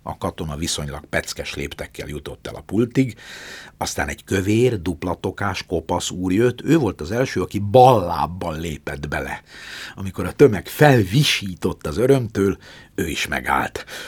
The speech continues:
„Csapdában van!” mondták neki, de a kövér úr lebigyeztette a száját, azt mondta: „Marhák!” és továbbment. A pincér arcán méla undor vibrált, amikor az asztalához ment, és oda se nézett, amikor megkérdezte: „Mi tetszik?”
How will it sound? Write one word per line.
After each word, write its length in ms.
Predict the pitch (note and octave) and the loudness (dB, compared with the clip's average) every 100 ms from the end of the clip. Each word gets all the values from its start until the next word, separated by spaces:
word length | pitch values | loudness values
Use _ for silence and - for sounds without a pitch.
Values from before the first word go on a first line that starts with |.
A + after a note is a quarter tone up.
| - | -6
„Csapdában 1160 | - - - C4+ G#3+ - - D#3+ G#2+ D3 C#3+ C#3+ | 2 6 8 8 6 4 6 4 6 8 8 8
van!” 480 | D3 E3 E3 C3+ G2+ | 10 10 10 6 2
mondták 520 | G2+ A#2 G#2 A2 F#2+ | 0 0 4 2 2
neki, 380 | A2 G#2+ - F2 - - - - - | 2 0 0 -6 -8 -18 -16 -16 -12
de 140 | - | 0
a 100 | A#2 | 0
kövér 400 | - D3+ A2 D#2 | 2 2 4 2
úr 180 | E2+ G#2 | 0 0
lebigyeztette 800 | E2 F#2+ D2+ C#2 C#2+ - D#2 - | -2 -4 -6 -6 -8 -8 -8 -8
a 40 | |
száját, 500 | C2+ - F#2+ E2 D2 | -6 -2 -2 -2 -4
azt 160 | E2 - | -8 -8
mondta: 360 | D#2 D2 C#2+ - - - | -10 -8 -8 -10 -14 -10
„Marhák!” 840 | F#2 C#2+ C#2+ - C2 A1 - - _ | -4 0 0 0 -2 -2 -6 -20 _
és 180 | - D#2+ | -12 -10
továbbment. 760 | - G1+ G1+ - G#1+ - - - _ _ - - - - - - - | -8 -8 -10 -10 -14 -16 -18 -20 _ _ -20 -20 -18 -16 -16 -16 -12
A 80 | - | 0
pincér 480 | - D3 A2 E2+ | 4 4 4 -2
arcán 380 | F2 A#2 - D2 | 0 -2 -2 -6
méla 400 | D2+ G#2+ G#2 E2 | -2 2 2 0
undor 420 | - F#2 E2 D2+ | -6 -8 -8 -8
vibrált, 540 | - F#2 A2 A#2+ G#2+ A2 | -6 -2 0 0 0 -4
amikor 280 | D#2+ - - | -8 -8 -10
az 80 | |
asztalához 640 | - - - A#2+ G#2+ A2 G#2+ | -10 -10 -2 0 0 -2 -4
ment, 280 | G#2 G2+ | -4 -4
és 140 | D2 - | -8 -10
oda 180 | E2 E2+ | -8 -8
se 140 | - | -8
nézett, 480 | C#2+ D#2 E2+ D#2+ - | -8 -6 -6 -8 -8
amikor 280 | D2 - - | -12 -10 -10
megkérdezte: 600 | D#2+ - D#2 D2+ - F2+ | -10 -10 -8 -8 -8 -2
„Mi 160 | A2 | 2
tetszik?” 720 | B2 B2+ A#2+ - - A#2 A2 | 6 6 6 4 0 2 0